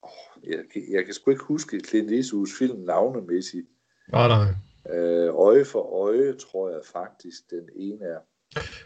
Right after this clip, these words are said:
Speaker 2: Nå ja, det kan jeg godt huske.
Speaker 1: Ja.
Speaker 2: Outlaw Josie Wales.
Speaker 1: Ja, ja,
Speaker 2: Ja, ja.
Speaker 1: rigtig, det er en rigtig fed western. Det
Speaker 2: Ja.
Speaker 1: synes jeg jo.
Speaker 2: Jamen, den kan jeg også mindes, den var ret god egentlig.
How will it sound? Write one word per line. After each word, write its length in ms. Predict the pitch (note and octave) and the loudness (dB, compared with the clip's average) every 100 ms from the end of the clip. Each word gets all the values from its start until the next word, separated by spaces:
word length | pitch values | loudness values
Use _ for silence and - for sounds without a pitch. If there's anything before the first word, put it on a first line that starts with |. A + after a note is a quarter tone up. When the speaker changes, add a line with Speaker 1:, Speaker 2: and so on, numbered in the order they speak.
| _ | _
Speaker 2:
Nå 300 | C3+ F3+ A#3 | 8 10 12
ja, 200 | F3+ D#3 | 12 10
det 140 | D#3 F3 | 8 4
kan 80 | |
jeg 80 | F3 | 4
godt 160 | D3 D3 | 4 4
huske. 280 | D#3+ D3+ - | 2 2 2
Speaker 1:
Ja. 100 | D3 | 2
Speaker 2:
Outlaw 320 | D#3 C#3 C#3+ C#3 | 2 -4 -4 0
Josie 260 | C#3 - | 0 0
Wales. 540 | A#2+ B2 D3+ E3+ D3 - | 0 0 2 0 -4 0
Speaker 1:
Ja, 100 | G#2 | 2
ja, 80 | G#2 - _ - D2+ C#2+ C#3+ | 2 -2 _ -14 -12 -6 -2
Speaker 2:
Ja, 80 | F3 | 0
ja. 180 | G#2+ | 0
Speaker 1:
rigtig, 340 | A#2 F#2 E2 - | -2 -6 -10 -4
det 100 | G#2+ | -2
er 40 | |
en 120 | G#2 F#2 | 0 0
rigtig 280 | G#2+ - E2 | 0 -4 -10
fed 200 | F2+ F2+ E2 | -6 -6 -6
western. 280 | E2+ - C2+ _ _ _ _ - | -8 -10 -20 _ _ _ _ 0
Det 80 | |
Speaker 2:
Ja. 160 | C3 B2 | 2 2
Speaker 1:
synes 160 | A2 F2 | 0 -8
jeg 220 | D#2+ F#2 F2 | -4 -2 -2
jo. 140 | C2 _ _ _ _ _ - - | -6 _ _ _ _ _ -20 -6
Speaker 2:
Jamen, 180 | C3 B2 | -2 4
den 120 | D3+ | 6
kan 80 | D#3 | 8
jeg 80 | C3+ | 6
også 60 | C#3 | 6
mindes, 200 | D3 D3 | 4 4
den 100 | C3 | 2
var 100 | A#2+ A#2+ | 4 2
ret 180 | A#2+ - _ | -2 -10 _
god 240 | C#3+ C3 | -4 -2
egentlig. 260 | B2 A2+ A2 | 0 0 -2